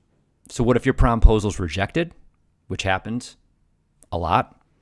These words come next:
If it does, you're released from your agreement. And if you're deferred, waitlisted, then your application will still be considered in the regular decision pool,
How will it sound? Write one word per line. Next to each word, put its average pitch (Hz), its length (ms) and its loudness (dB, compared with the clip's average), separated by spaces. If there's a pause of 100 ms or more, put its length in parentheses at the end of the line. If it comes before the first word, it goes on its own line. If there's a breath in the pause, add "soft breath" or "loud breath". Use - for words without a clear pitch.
(520 soft breath)
If 107 140 -4
it 87 120 -8
does, 139 500 4 (380)
you're 107 180 2
released 117 320 0
from 85 140 -4
your 82 100 -6
agreement. - 380 -12 (440)
And 95 120 -6
if 90 120 -10
you're 85 100 -8
deferred, 104 640 -4
waitlisted, 95 500 -10
then 101 100 -6
your 95 160 -6
application 113 560 -6
will 85 80 -8
still 107 320 -2
be 113 120 -4
considered 110 600 -6 (480 loud breath)
in 131 440 0 (600 soft breath)
the 117 80 -6
regular 123 340 0
decision 120 460 -6
pool, 131 400 2